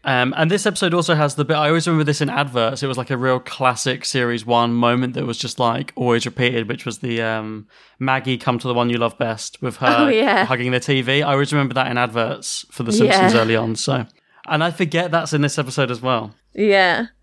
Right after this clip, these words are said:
Speaker 2: I feel like, um, sort of going back to the whole mental health thing, like, the way that people treat her, apart from Marge, um, the whole, like, mental health stance hasn't aged very well in comparison to the
Speaker 1: Mm.
Speaker 2: way that it's approached nowadays.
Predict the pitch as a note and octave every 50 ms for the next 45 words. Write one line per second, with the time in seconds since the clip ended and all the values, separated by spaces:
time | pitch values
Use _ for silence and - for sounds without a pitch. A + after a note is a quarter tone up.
0 | _ _ - C4+ D#4+ D#4+ - E4+ E4 D#4+ D#4 C#4+ B3+ G#3 - - - - - F#3+
1 | G3 F#3+ F#3 F3+ F3+ F3+ F#3 F3+ F#3 - _ _ _ _ - - - - - -
2 | - - - A3+ G#3+ G#3 G#3 G#3 - F#3+ - - - G3+ G3 F3+ G3 F#3 F3+ F3
3 | F3 F3 - - F3+ F3 G3+ F3+ F3+ - - - E3 C#3+ D3+ D#3 D#3 C#3+ D3+ -
4 | - - - - - - - - - _ _ _ - G3 F#3+ F#3+ G#3+ G#3 A3 A#3+
5 | A3+ B3 - - B3 G3+ G#3 - - G3 G3 - - G3 F#3 - - - F#3 D#3+
6 | D#3 D3+ - - - - - - G3+ D#3 - F#3 - G3 F3+ F3 F3+ F#3 F3 E3
7 | D3+ D3 - G#2 - - - - - - - _ - F3 F3 E3 E3 E3 E3 E3
8 | E3 E3+ - _ _ _ _ - F#3+ F3+ - G3+ F#3+ F#3+ F#3 - - F#3 F#3 F3+
9 | F3+ F3+ - - F3+ F3+ - - G3+ F3+ E3+ E3+ - - - - - - F3+ E3
10 | D#3+ D3 D3+ D3 - - - - - - - - - - - - _ _ - -
11 | - - G3 F#3+ F#3+ E3+ - E3 F3 F3+ F3+ - - F#3+ F#3 F#3 F3+ F3+ F#3+ F3+
12 | F#3+ F#3+ F#3 F#3+ - G#3 F#3+ - G3 F3+ F3+ F3+ - - F3+ F3 F3 - - F3
13 | E3 D#3+ E3 - - C#3 B2+ A#2+ C#3+ E3+ E3+ E3+ - E3+ - E3+ - - - -
14 | - F#3+ F3 - - - - F#3 F3+ F3+ F3+ F#3+ F#3+ F#3+ G3+ A3 B3+ C4 - -